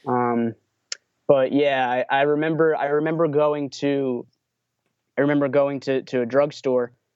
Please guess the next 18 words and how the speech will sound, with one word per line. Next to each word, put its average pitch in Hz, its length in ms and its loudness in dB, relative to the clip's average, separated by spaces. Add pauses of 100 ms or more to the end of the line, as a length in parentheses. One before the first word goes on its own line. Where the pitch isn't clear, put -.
(320)
you 139 80 -4
know, 113 280 0
a-, - 60 -2
a-, 123 380 0 (100)
and 123 100 0
asking 131 400 -2
a, 120 60 -6 (180)
the 123 120 -8
pharmacist 151 680 -2
or 127 60 -2
something, 127 280 -2
"Hey, 139 260 2
you 123 160 -2
have 135 180 -2
any 143 160 -2
suggestion 143 800 -2
or 135 100 -2
anything?" 139 400 -2